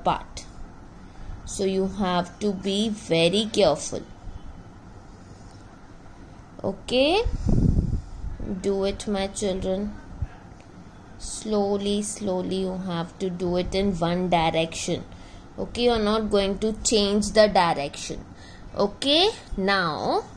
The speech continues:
come to the legs part. This circle and this circle also we are going to do it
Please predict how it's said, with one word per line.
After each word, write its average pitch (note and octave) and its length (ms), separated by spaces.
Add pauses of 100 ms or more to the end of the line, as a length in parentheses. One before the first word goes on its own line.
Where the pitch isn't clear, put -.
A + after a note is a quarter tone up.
(180)
come G3+ 320
to G#3 200
the B3+ 460 (440)
legs G#3 440
part. E3 460
This B3+ 240
circle A#3+ 600
and G3+ 440
this G#3 240
circle G#3 500
also G3 480
we A3+ 160
are F#3+ 100
going F#3 340
to G#3+ 140
do F#3 340
it G3+ 120